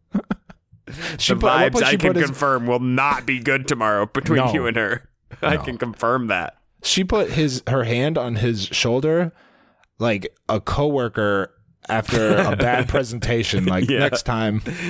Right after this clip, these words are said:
Speaker 2: You'll get him next time.
Speaker 1: Yeah, pal. It was a big pal shoulder move. <laughs> Adding to this was Olivia t-, really celebrating Will's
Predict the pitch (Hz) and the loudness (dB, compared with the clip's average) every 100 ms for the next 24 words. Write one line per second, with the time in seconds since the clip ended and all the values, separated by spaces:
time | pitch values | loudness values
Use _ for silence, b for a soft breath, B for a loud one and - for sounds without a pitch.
0 | 156 - 120 120 127 127 123 - - 98 | -6 -2 0 0 0 0 -2 -2 0 2
1 | 131 131 107 95 92 95 135 - 127 120 | 2 0 -4 -4 -4 -2 -4 -2 -2 -2
2 | 143 117 131 117 110 98 101 98 87 87 | -4 -2 -2 0 0 0 0 0 -2 -2
3 | 82 82 85 - - 135 - _ _ - | -4 -4 -8 -10 -6 -6 -8 _ _ -16
4 | 131 - - - _ _ _ _ _ _ | -16 -16 -20 -20 _ _ _ _ _ _
5 | _ - 147 226 180 - 139 135 131 113 | _ -4 -2 0 -2 0 -2 0 -2 0
6 | 110 131 117 101 92 82 - _ _ _ | 0 0 0 0 0 -2 -8 _ _ _
7 | _ _ _ - 90 - - 120 143 131 | _ _ _ -18 -14 -10 -4 -2 0 0
8 | - 127 120 110 107 101 98 98 95 87 | 0 0 0 0 0 0 0 0 0 -2